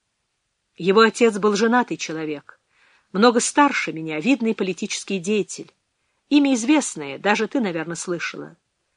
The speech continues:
В Новой Зеландии полно улиц, названных в его честь.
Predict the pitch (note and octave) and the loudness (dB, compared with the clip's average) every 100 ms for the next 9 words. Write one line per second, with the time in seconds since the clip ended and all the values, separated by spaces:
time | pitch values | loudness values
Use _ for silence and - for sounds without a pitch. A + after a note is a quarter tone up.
0 | _ _ _ _ _ - E3+ C#4+ D4 A#3+ | _ _ _ _ _ -10 2 6 6 6
1 | C4+ D4 D#4 A3+ G#3 - G#3 A#3 C4+ A#3+ | 4 4 4 0 -2 2 2 2 -2 2
2 | C#4 A#3 F#3+ - F#3 F3+ F3 E3+ E3+ F3 | 2 2 -2 -4 -2 0 -2 -6 -6 -6
3 | E3+ E3+ - E3 - - - | -6 -6 -4 -4 -4 -16 -20